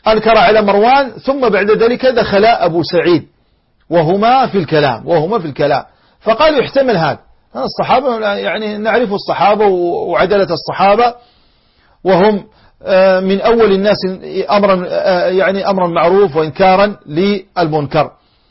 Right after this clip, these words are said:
قال ابن دقيق العيد رحمه الله تعالى: "ويحتمل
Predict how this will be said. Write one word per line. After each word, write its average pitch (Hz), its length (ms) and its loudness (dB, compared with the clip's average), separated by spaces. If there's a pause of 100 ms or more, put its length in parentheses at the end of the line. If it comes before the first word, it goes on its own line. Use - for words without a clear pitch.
(680)
قال 302 200 4
ابن 240 400 0
دقيق 233 320 0
العيد 214 260 2
رحمه 202 280 0
الله 196 120 2
تعالى: 247 440 2
"ويحتمل 247 760 0